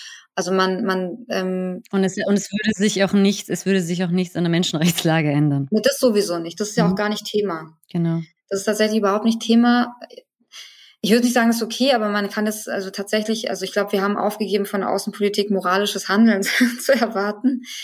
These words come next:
Speaker 1: Ich glaub, das wissen wir, dass wir das nicht kriegen und dass es auch eigentlich nicht existiert, zumindest nicht in der Region, die wir, äh, Nahe und Mittlerer Osten nennen.
Speaker 2: Mhm.
Speaker 1: Aber es ist halt einfach auch strategisch nicht klug, das zu machen,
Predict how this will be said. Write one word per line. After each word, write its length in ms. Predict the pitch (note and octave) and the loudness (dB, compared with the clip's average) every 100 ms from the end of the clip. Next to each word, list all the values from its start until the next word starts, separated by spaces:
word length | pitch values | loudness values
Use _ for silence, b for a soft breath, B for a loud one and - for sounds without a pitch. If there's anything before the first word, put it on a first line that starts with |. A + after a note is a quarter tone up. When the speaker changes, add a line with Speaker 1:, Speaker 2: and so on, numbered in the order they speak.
| B3 - | -10 -6
Speaker 1:
Ich 120 | G#3 | -2
glaub, 140 | G3+ | -2
das 180 | G3+ - | -4 -4
wissen 240 | A3+ A3+ | -4 -2
wir, 80 | F#3+ | -2
dass 180 | F#3+ F#3+ | -2 -2
wir 80 | F#3+ | -6
das 140 | F3+ | -6
nicht 160 | F#3 - | -10 -10
kriegen 280 | - G#3+ G3+ | -2 2 2
und 80 | |
dass 140 | F#3 F#3 | 0 -4
es 120 | F#3+ | -4
auch 200 | - - - | -6 -6 -4
eigentlich 420 | F#3+ A3 A3 G#3 | 2 4 4 2
nicht 180 | G3 - | -4 -6
existiert, 500 | G3 - - A3 A#3+ | -8 -10 -2 0 0
zumindest 380 | G#3+ G3 F#3 - | -2 -4 -6 -8
nicht 240 | F3+ - B B B B B B B _ - | -10 -12 B B B B B B B _ -2
in 180 | F#3+ | 0
der 200 | F#3 F#3+ | 4 2
Region, 420 | F#3+ F3+ G3 G3+ F#3+ | 2 0 2 2 -2
die 140 | F3+ | -2
wir, 400 | F#3 F3+ F3+ F3+ | 0 0 0 -4
äh, 340 | F3 F#3 F3+ F3+ | -4 -4 -4 -4
Nahe 300 | F3+ F#3 F#3+ | -2 -2 -2
und 60 | |
Mittlerer 300 | F#3+ F3+ E3+ | -2 -4 -4
Osten 320 | - - - | -4 -4 -2
nennen. 420 | G#3 G#3 A3+ A#3 - - | -2 2 2 0 -6 -14
Speaker 2:
Mhm. 360 | F#3+ E3+ F#3 F#3 | -8 -8 -8 -4
Speaker 1:
Aber 140 | G3 G3+ | -2 0
es 100 | A#3+ | 0
ist 120 | A#3+ | 0
halt 120 | A#3 | 2
einfach 300 | E3+ A3+ A3+ | 0 0 -2
auch 80 | A3+ | -6
strategisch 600 | G#3 G3+ - C4+ C4+ G#3 | -6 -6 0 0 0 -2
nicht 220 | F#3+ - | -4 -6
klug, 240 | - E3+ | -12 -12
das 200 | - - | -10 -10
zu 100 | - | -8
machen, 420 | E3+ D#3 - - | -8 -8 -12 -16